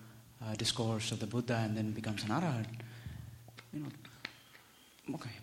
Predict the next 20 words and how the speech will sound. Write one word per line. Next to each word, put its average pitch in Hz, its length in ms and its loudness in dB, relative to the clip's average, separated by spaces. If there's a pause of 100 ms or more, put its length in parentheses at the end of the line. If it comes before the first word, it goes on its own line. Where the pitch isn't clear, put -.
(160)
okay. 139 140 0
Personally, 214 440 8
I 170 100 12
feel 165 380 8 (240)
it's 143 220 6
problematic 123 840 8
to 110 100 0
have 107 340 4 (640)
eight 135 340 6
moments 117 440 6
of 110 120 0 (680)
boom, 107 460 12
boom, 101 440 6
boom, 110 440 10
boom, 104 360 8
boom, 104 340 6 (580)
right? 104 360 6
And 107 200 4
then, 107 580 6
okay, 113 300 2